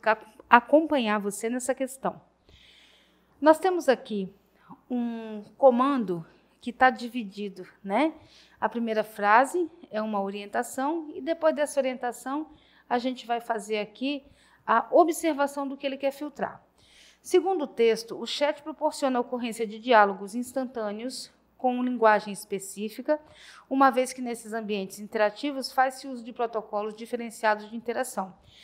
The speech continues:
Então, eu estou falando sobre o chat, ele tem aí diálogo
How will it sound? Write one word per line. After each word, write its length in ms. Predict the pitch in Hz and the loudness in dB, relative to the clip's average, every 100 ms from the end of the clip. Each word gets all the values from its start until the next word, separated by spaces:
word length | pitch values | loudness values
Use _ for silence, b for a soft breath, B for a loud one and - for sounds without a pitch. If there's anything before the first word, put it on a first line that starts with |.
| B B - | B B 6
Então, 260 | 214 - - | 6 6 4
eu 120 | 262 | 4
estou 280 | 254 247 240 | 4 0 2
falando 420 | 240 262 311 311 | 2 2 0 -2
sobre 300 | - 202 220 | -2 -2 -2
o 20 | |
chat, 560 | - 240 247 - - _ _ _ _ b b b b b - | 2 2 2 -2 -18 _ _ _ _ b b b b b 6
ele 280 | 269 285 | 8 8
tem 280 | 285 285 269 | 0 -6 -4
aí 400 | 247 202 190 - - | -2 0 -2 -6 -16
diálogo 640 | 214 247 214 220 262 349 | 0 8 10 8 4 0